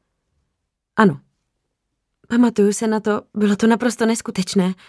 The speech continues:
řekla Bianka. Díky. Žena, která byla v šatně spolu s Biankou,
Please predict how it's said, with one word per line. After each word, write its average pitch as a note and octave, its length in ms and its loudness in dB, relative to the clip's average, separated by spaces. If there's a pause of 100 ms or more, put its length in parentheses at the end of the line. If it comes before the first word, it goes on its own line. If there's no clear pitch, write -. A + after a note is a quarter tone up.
(340)
řekla F#3+ 300 -2
Bianka. D#3 440 -6 (1400)
Díky. F#3 480 -2 (1800)
Žena, A3 320 2
která G#3 340 -2
byla F#3+ 200 2
v F3+ 60 -6
šatně G3 300 -2
spolu E3+ 280 -2
s - 100 -8
Biankou, F3+ 500 0